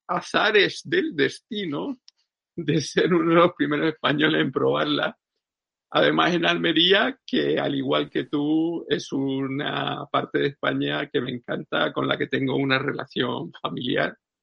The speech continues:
incluso. Y volviendo a, a la, a la Hornet, pues yo lo,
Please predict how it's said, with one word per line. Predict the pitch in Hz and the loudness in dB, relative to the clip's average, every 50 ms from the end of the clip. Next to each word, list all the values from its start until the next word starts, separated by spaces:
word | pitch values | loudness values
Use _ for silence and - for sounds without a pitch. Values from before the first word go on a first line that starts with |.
| _ _ _ _ _ _ | _ _ _ _ _ _
incluso. | - 147 135 131 131 - 139 139 - - - - 220 330 - _ _ _ _ _ _ - - _ _ _ _ _ _ _ _ _ _ _ | -4 -4 -4 -4 -2 -4 -4 -4 -4 -4 -6 -6 -6 -6 -8 _ _ _ _ _ _ -20 -20 _ _ _ _ _ _ _ _ _ _ _
Y | - 160 160 160 | 4 8 8 8
volviendo | 151 160 165 160 165 185 196 214 220 220 | 8 8 8 8 8 8 8 8 6 8
a, | 226 233 240 | 8 8 6
a | - - 185 196 | 6 4 2 0
la, | 190 190 185 180 180 180 180 175 175 165 165 - - | 2 0 0 0 0 0 0 0 0 -2 -4 -4 -4
a | 165 160 | -4 -2
la | 165 170 175 - | -2 -2 -4 -4
Hornet, | - 175 190 190 190 190 196 202 208 202 - _ _ _ _ | -4 -4 -4 -4 -4 -2 -2 -2 -2 -4 -6 _ _ _ _
pues | - 143 147 143 143 143 - | -2 0 2 2 0 0 0
yo | 147 151 180 190 | 2 4 4 4
lo, | 196 226 240 | 4 2 0